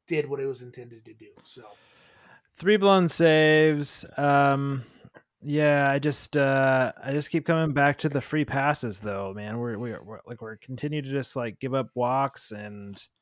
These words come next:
Speaker 2: let, getting guys on base and letting them, you know, um, score on us when we give up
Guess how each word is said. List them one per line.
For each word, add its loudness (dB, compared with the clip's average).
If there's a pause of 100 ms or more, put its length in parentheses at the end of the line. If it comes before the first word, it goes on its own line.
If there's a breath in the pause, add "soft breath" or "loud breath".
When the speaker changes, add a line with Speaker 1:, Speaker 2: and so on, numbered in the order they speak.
(440)
Speaker 2:
let, -6
getting -8
guys -4
on -4
base -4
and -12
letting -10
them, -10 (260)
you -16
know, -12 (400)
um, -14
score -2
on -2
us -6
when -8
we -8
give -6
up -6